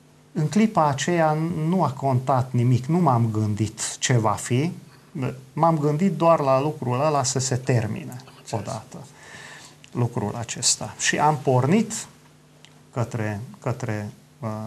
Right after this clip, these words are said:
Speaker 1: uh, acasă, dar, uh, cred că familia a simțit ceva și nu s-au dezlipit de mine. N-am putut scoate din mașină și în ziua următoare tot s-au băgat în,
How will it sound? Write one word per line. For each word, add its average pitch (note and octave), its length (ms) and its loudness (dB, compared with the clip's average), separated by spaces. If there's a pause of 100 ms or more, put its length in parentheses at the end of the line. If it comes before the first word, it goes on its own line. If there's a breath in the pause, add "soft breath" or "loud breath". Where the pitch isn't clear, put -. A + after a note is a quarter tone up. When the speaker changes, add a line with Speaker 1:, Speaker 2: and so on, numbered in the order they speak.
(340)
Speaker 1:
uh, G#2+ 600 -6 (280)
acasă, F#3 600 4 (920 loud breath)
dar, D3 320 4
uh, D3 360 2 (160)
cred E3+ 280 0
că C3+ 120 2
familia B2 540 2
a A2+ 40 2
simțit B2 540 0
ceva G#2+ 600 -2
și - 220 -6
nu C#3 140 -2
s-au B2 340 -2
dezlipit A2 520 -4
de G#2+ 240 -6
mine. G#2+ 440 -10
N-am D3+ 280 -2
putut C3 400 -6
scoate A#2+ 420 -4
din G2+ 260 -6
mașină A2+ 560 -6 (1000 loud breath)
și - 140 -12
în B2 80 2
ziua D#3 380 6
următoare A#2 720 2
tot D#3+ 320 0
s-au A2+ 440 2 (180)
băgat B2+ 460 0
în, G#2+ 200 -6